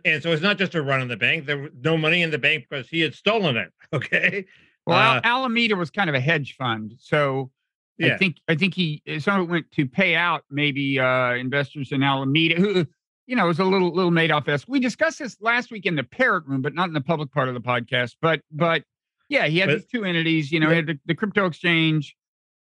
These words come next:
Speaker 2: The understanding was, although not the law because it's so unregulated, the, he had assured people that basically there was, eh, you know, for every dollar deposited in the crypto exchange, there was a dollar sitting there. Turned out to be true. What happened to the money?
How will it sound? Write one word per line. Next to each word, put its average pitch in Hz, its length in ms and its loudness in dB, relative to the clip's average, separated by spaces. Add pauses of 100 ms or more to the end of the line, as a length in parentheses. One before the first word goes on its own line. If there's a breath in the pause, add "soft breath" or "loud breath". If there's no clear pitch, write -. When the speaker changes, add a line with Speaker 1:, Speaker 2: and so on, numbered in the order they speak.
(200)
Speaker 2:
The 170 140 2
understanding 202 720 2
was, 143 320 2
although 160 260 2
not 180 300 2
the 139 80 -6
law 151 420 2
because 147 300 -6
it's 143 120 -10
so 160 100 0
unregulated, 139 840 0
the, 147 380 2 (140)
he 196 300 2
had 202 360 0
assured 240 340 -2
people 165 280 2
that 160 80 2
basically 175 460 0
there 160 180 0
was, 165 300 -4
eh, 151 140 0 (680)
you 160 100 2
know, 156 80 2
for 139 180 -2
every 190 280 2
dollar 180 380 2
deposited 185 720 -2
in 214 80 -4
the 208 80 -4
crypto 254 240 -4
exchange, 160 340 -2
there 190 140 2
was 208 160 2
a 190 60 2
dollar 185 320 0
sitting 185 320 -4
there. 101 140 -10
Turned 226 240 0
out 220 160 0
to 208 120 -4
be 190 140 -6
true. 170 200 0
What 175 200 2
happened 180 280 -2
to - 40 -4
the 175 60 0
money? 175 340 0